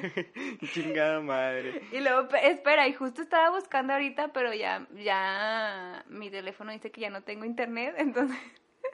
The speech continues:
Speaker 1: Vida de pobre.
Speaker 2: Vida
Speaker 1: Eso,
Speaker 2: de pobre.
Speaker 1: eh, eso va a ser otro podcast.
Speaker 2: Eso,
Speaker 1: Vida de pobre.
Speaker 2: la neta sí, porque qué
Speaker 1: Mi
Speaker 2: triste, ¿no?
Speaker 1: celular se quedó sin
Speaker 2: Datos.
Speaker 1: internet y no pude trabajar para el podcast.
Speaker 2: <laughs> Qué triste, pero bueno, este, ese ya es como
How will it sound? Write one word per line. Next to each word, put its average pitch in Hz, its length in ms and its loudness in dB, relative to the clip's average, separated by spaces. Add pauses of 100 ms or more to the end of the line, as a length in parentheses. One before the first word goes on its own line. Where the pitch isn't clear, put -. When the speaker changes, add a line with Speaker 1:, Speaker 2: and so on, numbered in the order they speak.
(500)
Speaker 1:
Vida 151 260 4
de 160 100 4
pobre. 131 460 -2
Speaker 2:
Vida 247 220 4
Speaker 1:
Eso, 277 80 8
Speaker 2:
de 277 100 10
pobre. 147 320 6
Speaker 1:
eh, - 40 8
eso 170 160 2
va 170 80 4
a - 20 2
ser 165 200 -2
otro 165 280 -4
podcast. - 420 -6 (460)
Speaker 2:
Eso, 269 160 2
Speaker 1:
Vida 302 200 6
de 156 100 4
pobre. 285 260 2
Speaker 2:
la 262 140 10
neta 247 320 0
sí, 254 180 -6
porque 240 520 -8
qué 233 100 -4
Speaker 1:
Mi 226 60 -8
Speaker 2:
triste, 156 240 0
¿no? 156 80 2
Speaker 1:
celular 156 300 2
se 180 120 -4
quedó 170 220 2
sin 165 460 -2
Speaker 2:
Datos. 254 240 10
Speaker 1:
internet 208 380 2
y 370 160 4
no 156 120 2
pude 165 520 0
trabajar 147 580 0 (100)
para 156 140 6
el 143 60 4
podcast. - 520 -2 (420)
Speaker 2:
<laughs> 494 460 -6
Qué - 100 4
triste, - 420 -6
pero 190 280 -2
bueno, 190 240 -2 (520)
este, 214 640 -4
ese 226 180 -4
ya 226 200 4
es 233 100 -6
como 202 480 -8